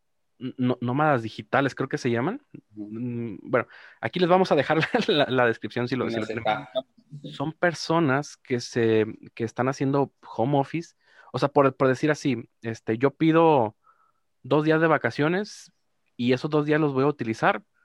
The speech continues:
Speaker 1: para irme a, no sé, a Europa. Y en lo que me instalo todo, al tercer día que ya comience a, a trabajar, voy a estar trabajando de allá. O sea, rento un Airbnb,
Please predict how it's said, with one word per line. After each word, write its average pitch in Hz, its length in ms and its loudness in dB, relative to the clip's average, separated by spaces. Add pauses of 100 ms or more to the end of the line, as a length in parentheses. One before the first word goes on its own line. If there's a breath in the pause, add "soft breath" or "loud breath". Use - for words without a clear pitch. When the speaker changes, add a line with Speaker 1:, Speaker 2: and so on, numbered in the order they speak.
Speaker 1:
para 110 240 2
irme 123 340 0
a, 110 460 0 (440)
no 123 100 -4
sé, 113 220 -2 (140)
a 104 80 -6
Europa. 139 480 0 (920)
Y 127 120 2
en 120 100 2
lo 120 100 2
que 117 120 -2
me 110 100 0
instalo 160 420 0
todo, 185 340 0
al 120 200 -4
tercer 113 300 -4
día 123 160 2
que 113 120 -6
ya 107 120 -2
comience 156 480 -2
a, 156 200 2
a 131 60 -2
trabajar, 139 440 -2
voy 131 140 -2
a 139 180 -4
estar 123 220 -6
trabajando 120 300 -4
de 107 80 0
allá. 131 100 2
O - 40 2
sea, 120 100 0
rento 113 300 -2
un 147 80 2
Airbnb, 139 580 0